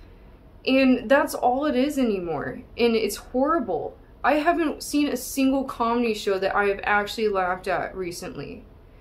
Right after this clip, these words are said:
It's all about these agendas. And, you know, I consider myself to not be a part of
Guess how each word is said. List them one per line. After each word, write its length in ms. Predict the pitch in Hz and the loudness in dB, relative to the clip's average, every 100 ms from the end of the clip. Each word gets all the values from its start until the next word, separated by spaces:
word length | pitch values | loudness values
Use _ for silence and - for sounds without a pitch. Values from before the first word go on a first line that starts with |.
| - - | -20 -2
It's 200 | - 247 | 0 0
all 300 | - 220 226 | 0 0 2
about 240 | 262 247 240 | 4 4 4
these 160 | 226 | 0
agendas. 680 | 202 202 208 214 185 160 - 214 | -4 -2 -2 0 0 -2 -4 -2
And, 380 | 214 214 202 - - - - | 0 0 -2 -8 -20 -20 -10
you 120 | 220 226 | -2 2
know, 280 | 220 208 - | 2 2 4
I 500 | 254 285 285 254 - - - | 4 4 2 -2 -8 -18 -4
consider 340 | 254 247 247 | -2 4 4
myself 400 | 226 214 226 208 | 4 0 -2 -4
to 200 | 202 214 | -4 -2
not 300 | 208 202 202 | 0 2 2
be 100 | 214 | 2
a 60 | 202 | 0
part 260 | - 214 | 0 2
of 80 | 202 | 2